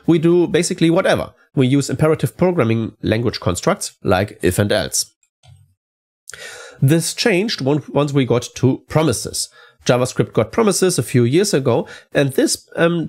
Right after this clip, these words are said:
turns the f-, way we work with asynchronous code into something that's basically pure functional programming. In this case, we call do stuff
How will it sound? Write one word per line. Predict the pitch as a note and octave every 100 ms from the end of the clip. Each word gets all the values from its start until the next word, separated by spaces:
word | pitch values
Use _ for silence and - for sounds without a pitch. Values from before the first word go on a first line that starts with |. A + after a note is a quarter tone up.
| -
turns | D3+ F3+ A3+ -
the | C#3 B2+ D3 C#3 C3+
f-, | B2+ -
way | - C#3+ E3
we | D3 C3
work | C#3+ - -
with | C#3+ -
asynchronous | C#3+ - C#3 B2 A2 -
code | F3+ G3 - - - -
into | G3 F#3
something | - D#3+ D#3+ D#3+ C3+
that's | C3+ B2+ -
basically | D#3+ F3+ F3 C#3 D3 D3 _ _
pure | - C#3+ C#3 C3+ -
functional | - A#2+ - A#2 F#2+
programming. | - A2+ F#2 B1 A#1+ - _ _ - - -
In | D3+
this | D#3 -
case, | - G3 G3+ -
we | D#3 C3 C3 - _ -
call | C#3+ D3 C3+
do | B2 A#2
stuff | - D#3+ -